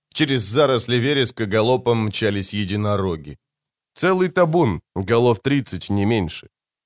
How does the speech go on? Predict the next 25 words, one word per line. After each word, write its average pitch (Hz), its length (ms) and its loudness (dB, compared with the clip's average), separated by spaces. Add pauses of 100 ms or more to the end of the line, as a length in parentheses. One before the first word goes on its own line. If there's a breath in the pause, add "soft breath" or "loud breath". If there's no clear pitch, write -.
(240)
Цири 190 240 0
уже 175 260 4
видела 143 340 2
единорогов, 107 680 2 (220)
в 123 120 2
основном 156 460 4
на 143 80 6
рассвете. 127 640 0 (280)
Они 208 200 4
подходили 185 540 2
порой 165 340 2
к 139 80 -4
озеру 135 360 4
у 120 60 2
башни 110 360 2
Ласточки. 92 640 -4 (380)
Однако 120 460 4
никогда 147 520 2
не 147 120 2
позволяли 113 560 2
ей 95 240 0
приблизиться. 87 800 -6 (220)
Исчезали, 151 600 2
словно 135 400 0
духи. 110 520 -8